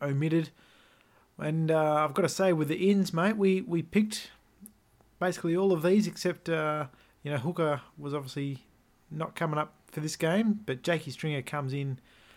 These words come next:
as a very welcome addition to the side. Um, but,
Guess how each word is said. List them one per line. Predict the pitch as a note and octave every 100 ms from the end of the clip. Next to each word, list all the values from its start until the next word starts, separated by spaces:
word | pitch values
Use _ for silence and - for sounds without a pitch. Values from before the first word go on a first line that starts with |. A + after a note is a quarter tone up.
| _ _ -
as | C3
a | C3+ C3 C3 C3+
very | C#3 C3 D3+ D3+
welcome | C#3 C#3 C#3 C#3
addition | C3 C3 - B2+
to | A#2+
the | A#2
side. | - B2+ C3 B2 - _ _ _ _ _ _ -
Um, | B2 A#2 A#2+ A#2+ A#2+ A#2+
but, | B2+ -